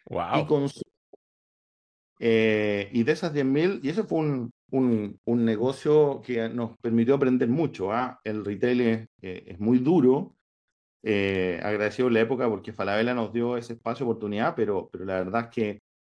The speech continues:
Speaker 2: eh, cómo tú haces marketing, cómo tú te desarrollas, es, esa fue una experiencia muy, muy compleja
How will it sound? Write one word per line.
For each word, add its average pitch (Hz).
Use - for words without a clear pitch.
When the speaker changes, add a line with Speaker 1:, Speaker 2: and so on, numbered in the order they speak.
Speaker 2:
eh, 95
cómo 135
tú 135
haces 113
marketing, 107
cómo 120
tú 120
te 123
desarrollas, 113
es, 113
esa 113
fue 123
una 127
experiencia 117
muy, 117
muy 123
compleja 127